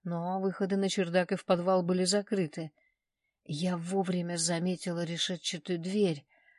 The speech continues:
которая преграждала мне дорогу с площадки на лестницу чёрного хода, и, недолго провозившись со смешным замком, для которого не понадобилась даже толковой отмычки, я выбралась, наконец, на улицу.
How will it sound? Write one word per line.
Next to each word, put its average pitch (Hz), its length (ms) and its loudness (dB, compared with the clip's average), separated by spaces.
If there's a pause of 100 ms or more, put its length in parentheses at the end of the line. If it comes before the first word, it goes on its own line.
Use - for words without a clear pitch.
которая 170 380 0
преграждала 170 640 0
мне 170 180 0
дорогу 175 340 2
с 160 100 -2
площадки 165 800 -2 (300)
на 175 280 2
лестницу 185 540 0
чёрного 180 540 -2
хода, 165 360 0 (720)
и, 262 220 4
недолго 208 580 4
провозившись 165 680 0
со 170 120 0
смешным 175 480 0
замком, 180 580 0 (460)
для 175 240 0
которого 170 440 -2
не 170 140 0
понадобилась 165 720 0
даже 156 280 -2
толковой 170 640 -2
отмычки, 214 640 -6 (880)
я 196 280 2
выбралась, 202 680 2
наконец, 160 720 -4
на 160 220 -6
улицу. 143 680 -8